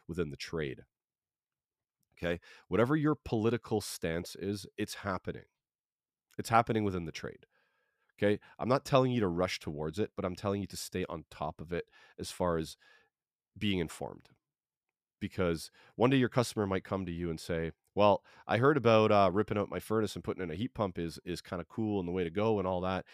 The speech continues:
And if you just wave your hand at it and say, uh, 'I don't believe in that kinda stuff,'" well, you might lose out on a,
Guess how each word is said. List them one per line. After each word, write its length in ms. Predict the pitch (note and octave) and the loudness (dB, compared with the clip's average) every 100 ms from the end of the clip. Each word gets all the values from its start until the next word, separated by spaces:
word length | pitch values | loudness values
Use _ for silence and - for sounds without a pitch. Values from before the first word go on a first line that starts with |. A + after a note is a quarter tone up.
| - - | -20 -12
And 140 | D2+ F2 | -4 -4
if 120 | - | -2
you 360 | G#2 A2+ A#2 | 0 2 2
just 180 | G#2 F#2+ | 0 0
wave 220 | G2+ G2+ | 2 2
your 80 | E2 | 0
hand 260 | G2+ A2+ G#2+ | 0 2 2
at 140 | F#2+ | 0
it 80 | F2 | -2
and 80 | - | -4
say, 380 | G2 F2+ E2+ - _ _ - | -2 0 -2 -6 _ _ -12
uh, 220 | C#2 C2+ A#1 | -10 -4 0
'I 80 | |
don't 140 | A2 E2 | 0 0
believe 360 | E2 F2 F#2 | -2 -4 -4
in 120 | D#2+ D#2 | -6 -6
that 200 | D2 - | -8 -8
kinda 200 | D2+ C#2+ | -10 -10
stuff,'" 340 | - D2 - _ _ _ _ _ - | -10 -10 -10 _ _ _ _ _ 2
well, 300 | G2+ G2 - _ _ _ _ | 4 4 2 _ _ _ _
you 160 | A2+ B2 | -6 2
might 200 | B2+ G#2 | 4 4
lose 280 | G2 G2+ F#2 | 2 2 2
out 120 | F2+ | 0
on 140 | E2+ | -2
a, 80 | D#2 | -6